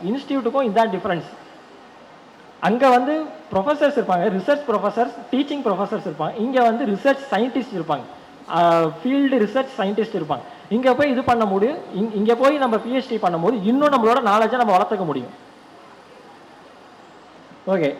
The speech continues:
அந்த பி ஹெச் டி போறதுக்கு நம்ம என்ன பண்ணணும்? பி எஸ் சி, எம் எஸ் சி நம்ம படிச்சாச்சு. பி ஹெச் டி போகும்போது நம்மளுக்கு என்ன வயசு ஆகும்? ஒரு இருபத்தாறு, இருபத்தேழு வயசு ஆயிடும் அந்த டைம்ல. அப்ப வந்து நம்ம வந்து எந்த ஒரு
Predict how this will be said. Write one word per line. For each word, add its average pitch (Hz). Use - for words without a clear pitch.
அந்த 202
பி 285
ஹெச் 302
டி 294
போறதுக்கு 285
நம்ம 247
என்ன 208
பண்ணணும்? 190
பி 220
எஸ் 262
சி, 285
எம் 233
எஸ் 226
சி 294
நம்ம 247
படிச்சாச்சு. 180
பி 277
ஹெச் 269
டி 262
போகும்போது 233
நம்மளுக்கு 220
என்ன 208
வயசு 208
ஆகும்? 202
ஒரு 190
இருபத்தாறு, 202
இருபத்தேழு 180
வயசு 196
ஆயிடும் 180
அந்த 175
டைம்ல. 160
அப்ப 202
வந்து 254
நம்ம 226
வந்து 214
எந்த 240
ஒரு 196